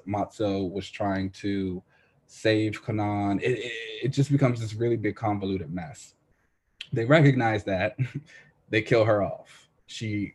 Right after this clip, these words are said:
contra-, K-, Kanan contracts the legacy virus, and she dies in Betsy's body. And I guess that is supposed to be, like, her giving Betsy free reign to live in hers.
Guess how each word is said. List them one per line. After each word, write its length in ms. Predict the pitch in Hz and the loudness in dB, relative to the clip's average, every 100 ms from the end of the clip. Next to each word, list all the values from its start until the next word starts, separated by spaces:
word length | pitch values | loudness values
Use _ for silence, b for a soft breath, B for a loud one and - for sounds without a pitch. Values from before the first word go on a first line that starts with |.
| _ | _
contra-, 360 | - 107 92 110 - _ - | -6 -4 -2 -6 -8 _ -6
K-, 120 | 139 | -4
Kanan 580 | - 123 120 120 101 - _ | 0 2 2 0 -2 -8 _
contracts 560 | - 117 107 104 95 - | -4 -2 0 0 -2 -8
the 160 | - 98 | -4 2
legacy 320 | 113 104 101 | 2 0 -4
virus, 560 | 92 85 82 90 - _ _ - | -4 -6 -6 -12 -16 _ _ -14
and 100 | 90 | -8
she 80 | 104 | 0
dies 300 | 101 98 98 | 2 4 0
in 80 | |
Betsy's 340 | 95 92 - 90 | 0 -2 -4 -2
body. 540 | 101 110 107 107 104 b b 156 b _ 101 | 2 2 2 -2 -4 b b -20 b _ -2
And 360 | 104 98 98 | 0 2 0
I 120 | 104 | -2
guess 260 | 98 101 92 | -2 -2 -2
that 240 | 95 85 | -2 -4
is 80 | 90 | -6
supposed 380 | - 90 98 95 | -8 -4 -4 -4
to 60 | 92 | -6
be, 180 | 95 95 | -4 -4
like, 520 | 90 87 82 - - - | -4 -6 -8 -14 -20 -14
her 240 | - 110 | -4 -2
giving 420 | 101 101 101 95 95 | -2 -2 -2 -2 0
Betsy 640 | 98 92 - 92 90 101 _ _ _ | -2 -2 -6 -4 -4 -8 _ _ _
free 260 | - 110 | -6 -4
reign 280 | 104 92 92 | -2 -2 -4
to 100 | - | -6
live 260 | 92 90 76 | -6 -6 -10
in 80 | 87 | -14
hers. 680 | - 82 78 - - - | -14 -16 -16 -20 -20 -20